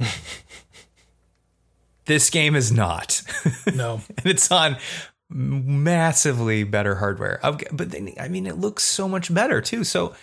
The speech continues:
Speaker 1: I mean, I, I love the pixel art of the original, but they could do fifty-nine hertz. This game can't. Um, I really hope Nintendo patches this. I, Grezzo
Speaker 2: Mm-hmm.
Speaker 1: can patch this.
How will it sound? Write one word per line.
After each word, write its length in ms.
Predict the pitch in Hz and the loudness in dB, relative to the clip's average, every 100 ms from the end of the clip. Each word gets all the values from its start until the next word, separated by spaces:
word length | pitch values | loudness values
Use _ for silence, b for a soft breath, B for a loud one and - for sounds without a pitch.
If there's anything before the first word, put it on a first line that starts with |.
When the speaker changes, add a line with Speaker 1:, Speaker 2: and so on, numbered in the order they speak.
| B B B - | B B B -4
Speaker 1:
I 80 | 143 | 0
mean, 280 | 156 139 120 - | 2 0 -2 -10
I, 320 | 85 - 80 - _ _ _ _ _ _ _ - | -12 -10 -12 -14 _ _ _ _ _ _ _ 0
I 100 | 160 | 2
love 240 | 151 123 | 4 2
the 60 | 123 | 0
pixel 360 | 143 156 - 95 | -2 0 2 2
art 300 | 92 - - | 2 0 -4
of 100 | 101 | -2
the 100 | 104 | 0
original, 500 | 127 139 104 92 87 110 | 0 0 0 0 -2 -6
but 140 | 117 | -4
they 120 | 156 | -2
could 140 | 185 185 | -2 -2
do 120 | 208 | -2
fifty-nine 500 | 214 202 202 190 170 | -2 -2 -2 0 0
hertz. 540 | 190 285 - - - _ _ _ _ _ - | 0 0 -2 -4 -6 _ _ _ _ _ -10
This 120 | - | -4
game 200 | 185 170 | 0 -2
can't. 560 | - 165 165 - - - b b b b b b b b b - | 2 2 2 0 -6 -10 b b b b b b b b b 0
Um, 480 | 131 123 107 95 101 - | 2 4 4 2 -4 0
I 80 | 156 | 2
really 300 | 220 262 196 | 2 2 4
hope 140 | 160 139 | 4 2
Nintendo 460 | 127 120 110 95 | 0 2 2 0
patches 420 | - 92 - 90 | 0 -2 -2 -6
this. 260 | 90 87 - | -6 -6 -4
I, 100 | 127 | -2
Grezzo 440 | 120 110 110 127 135 | -2 2 4 4 4
Speaker 2:
Mm-hmm. 60 | 127 | 0
Speaker 1:
can 140 | - 92 | -4 -4
patch 280 | 92 92 | -4 -4
this. 160 | - | -4